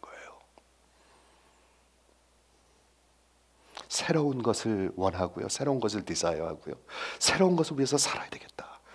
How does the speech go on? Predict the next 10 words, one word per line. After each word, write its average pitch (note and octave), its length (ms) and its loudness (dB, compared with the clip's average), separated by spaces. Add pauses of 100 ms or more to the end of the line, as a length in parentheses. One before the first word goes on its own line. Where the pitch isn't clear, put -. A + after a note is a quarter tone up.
(180)
이천이십 D#3 540 8
년들의 D3+ 340 10
여러분의 A2+ 360 8
꿈이 G3 220 8
뭐, G#2+ 200 2
도대체 B2 280 6
뭡니까? F2 460 -2 (800)
작년이랑 C3 500 4
비슷하십니까? D3+ 880 4 (2000)
아이고, - 560 -8